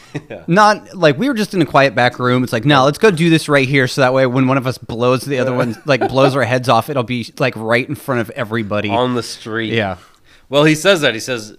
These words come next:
Speaker 1: "In front of the, with the world," and blah. I don't remember all the stupid shit they say. But anyway, um, Sam pulls out the gun.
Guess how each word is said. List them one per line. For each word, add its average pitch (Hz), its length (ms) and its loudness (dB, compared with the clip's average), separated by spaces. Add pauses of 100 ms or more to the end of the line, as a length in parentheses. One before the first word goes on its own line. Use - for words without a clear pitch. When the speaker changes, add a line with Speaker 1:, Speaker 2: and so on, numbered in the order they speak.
Speaker 1:
"In 104 100 -18
front 165 280 -6
of 127 80 -8
the, 107 160 -12 (300)
with 92 120 -20
the 98 80 -10
world," 143 720 -8
and 110 180 -18
blah. 139 320 -4 (100)
I 120 40 -6
don't 98 160 -6
remember 76 340 -16
all 73 80 -12
the 73 60 -20
stupid 76 360 -18
shit - 220 -18
they 82 120 -18
say. - 240 -14 (440)
But 139 80 -6
anyway, 123 480 2
um, 117 460 0 (340)
Sam 139 240 0
pulls 147 240 -4
out 151 160 4
the 151 80 -10
gun. 131 520 2